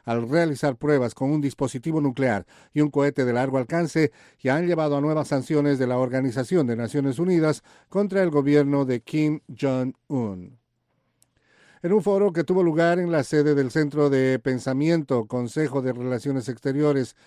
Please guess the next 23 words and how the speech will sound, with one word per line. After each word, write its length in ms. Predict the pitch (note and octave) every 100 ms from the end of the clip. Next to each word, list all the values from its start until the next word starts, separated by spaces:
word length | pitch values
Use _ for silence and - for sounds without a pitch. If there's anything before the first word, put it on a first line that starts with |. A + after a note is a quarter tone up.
| _
en 160 | - A#2+
Washington, 560 | B2 C#3 C3 C3 B2+ B2+
D 140 | C3
C, 280 | - D#3+ D3 _ _ _
sobre 260 | - A#2+
las 200 | A#2 A#2
amenazas 560 | B2 B2 C#3 B2+ A#2 G2+
a 80 | A2+
la 100 | A2+
seguridad 460 | B2+ B2+ C3+ C#3
de 80 | A#2+
Estados 340 | A2 C#3 C3+ D3+
Unidos, 420 | F3+ D#3+ D3 - _ _ _
Lisa 260 | C#3+ F3 A3
Monaco, 540 | F#3+ F#3 E3 A#2+ A2 - _ _ _
asistente 540 | B2+ C#3+ A#2+ E3+ E3+
del 120 | C#3+
presidente 600 | B2 B2+ C3+ D#3 D3 C#3+
Barack 280 | A#2 A#2+ B2+
Obama 400 | F#3 F#3 F3 E3+
para 240 | D3 C3 A#2+
Seguridad 460 | C3+ C#3 D3 D#3
Nacional, 540 | C#3+ C#3+ E3+ F3 E3+